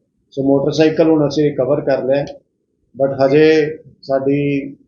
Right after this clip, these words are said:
ਕੋਸ਼ਿਸ਼ ਜਾਰੀ ਹੈ ਕਿ ਡੈੱਡ ਬਾਡੀ ਰਿਕਵਰ ਕਰ ਲਈ ਜਾਵੇ। ਡੈੱਡ ਬਾਡੀ ਹਜੇ ਤੱਕ ਰਿਕਵਰ ਨਹੀਂ ਹੋਈ ਹੈ, but ਇਹਨਾਂ ਦਾ ਜਿਹੜਾ ਇਕਬਾਲੀਆ ਜੁਰਮ ਹੈ ਤੇ ਬਾਕੀ ਜਿਹੜੀ ਸਾਡੀ ਇਨਫਰਮੇਸ਼ਨ ਹੈ ਤੇ ਸਾਡੀ ਇਨਵੈਸਟੀਗੇਸ਼ਨ ਹੈ, ਉਹਦੇ ਬੇਸਿਸ ਤੇ ਇਹਨਾਂ ਤਿੰਨਾਂ ਨੂੰ ਅਰੈਸਟ ਕੀਤਾ ਗਿਆ। ਪ੍ਰਮੋਦ ਕੁਮਾਰ ਔਰ ਧੀਰਾ ਦੀ ਉਮਰ around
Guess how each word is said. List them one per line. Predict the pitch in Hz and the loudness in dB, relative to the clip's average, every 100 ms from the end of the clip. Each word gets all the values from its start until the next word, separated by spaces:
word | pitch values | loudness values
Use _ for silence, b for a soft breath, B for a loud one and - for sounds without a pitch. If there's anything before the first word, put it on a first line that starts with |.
| - | -6
ਕੋਸ਼ਿਸ਼ | 139 147 151 | -4 -2 -2
ਜਾਰੀ | 139 131 135 147 | 2 2 2 2
ਹੈ | 147 | 0
ਕਿ | 151 | 0
ਡੈੱਡ | 139 135 127 | -2 -4 -2
ਬਾਡੀ | 135 139 139 | -2 -2 -2
ਰਿਕਵਰ | 131 127 131 | -2 -2 -2
ਕਰ | 131 113 | -2 -4
ਲਈ | 131 135 | -4 -2
ਜਾਵੇ। | 135 139 | -2 -2
ਡੈੱਡ | 127 123 | -2 -2
ਬਾਡੀ | 131 135 135 | -2 0 0
ਹਜੇ | 131 123 | -2 -4
ਤੱਕ | 127 120 | -6 -8
ਰਿਕਵਰ | 117 117 131 | -8 -6 -6
ਨਹੀਂ | 117 127 156 | -6 -4 -2
ਹੋਈ | 135 131 | -2 -6
ਹੈ, | 135 _ _ _ _ _ - | -14 _ _ _ _ _ -6
but | 131 139 | -2 0
ਇਹਨਾਂ | 147 147 156 | 2 2 2
ਦਾ | 160 | 2
ਜਿਹੜਾ | 156 147 151 147 | 0 2 2 2
ਇਕਬਾਲੀਆ | 143 127 131 131 151 | -2 -2 -2 -2 -2
ਜੁਰਮ | 147 143 147 143 | -2 -2 -2 -2
ਹੈ | 143 | -2
ਤੇ | 143 | -4
ਬਾਕੀ | 131 123 - 139 | -2 -4 -4 -4
ਜਿਹੜੀ | 143 139 | -2 -2
ਸਾਡੀ | 139 131 123 | -2 -2 -4
ਇਨਫਰਮੇਸ਼ਨ | 117 127 135 135 135 135 | -6 -6 -4 -4 -4 -2
ਹੈ | 135 | -2
ਤੇ | 135 | -2
ਸਾਡੀ | 135 131 120 | -4 -4 -4
ਇਨਵੈਸਟੀਗੇਸ਼ਨ | 113 117 - 139 135 123 123 101 | -6 -6 -6 -6 -4 -6 -8 -12
ਹੈ, | - _ _ _ _ _ 143 | -16 _ _ _ _ _ -2
ਉਹਦੇ | 151 165 | 2 4
ਬੇਸਿਸ | 147 147 147 | 2 0 -4
ਤੇ | 147 | -4
ਇਹਨਾਂ | 151 147 | -2 -2
ਤਿੰਨਾਂ | 143 135 143 | -2 -2 -2
ਨੂੰ | 147 135 | -2 -2
ਅਰੈਸਟ | 127 - | -4 -8
ਕੀਤਾ | 147 139 147 | -10 -4 -2
ਗਿਆ। | 147 165 | 0 0
ਪ੍ਰਮੋਦ | 156 135 135 147 - | -2 -4 -2 -2 -2
ਕੁਮਾਰ | 151 147 143 151 | -2 0 0 0
ਔਰ | 147 | -4
ਧੀਰਾ | - 147 135 131 | -6 -4 0 0
ਦੀ | 147 143 | 0 -2
ਉਮਰ | 135 135 135 | -2 -2 0
around | 131 131 | -2 -4